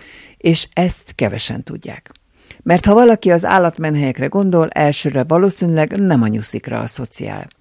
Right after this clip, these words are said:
Pedig az igazság az, hogy rengeteg nyúl marad gazlátlanul, mert amikor elmúlik a húsvéti ünnepi láz, szabadon engedik az állatot,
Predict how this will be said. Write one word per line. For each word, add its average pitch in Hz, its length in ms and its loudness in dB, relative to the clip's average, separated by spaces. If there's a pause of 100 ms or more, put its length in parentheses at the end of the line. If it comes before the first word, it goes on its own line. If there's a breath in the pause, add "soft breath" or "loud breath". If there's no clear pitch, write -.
(340 loud breath)
Pedig 147 280 0
az 160 120 2
igazság 180 500 2
az, 127 260 0 (280 soft breath)
hogy 226 160 6
rengeteg 151 500 4
nyúl 160 280 2
marad 139 320 2
gazlátlanul, 147 960 0 (300 loud breath)
mert 214 240 2
amikor 226 300 4
elmúlik 208 480 4
a 131 60 4
húsvéti 208 540 2
ünnepi 180 380 0
láz, 143 360 4
szabadon 170 500 2
engedik 120 400 -4
az 113 160 -10
állatot, 147 560 -2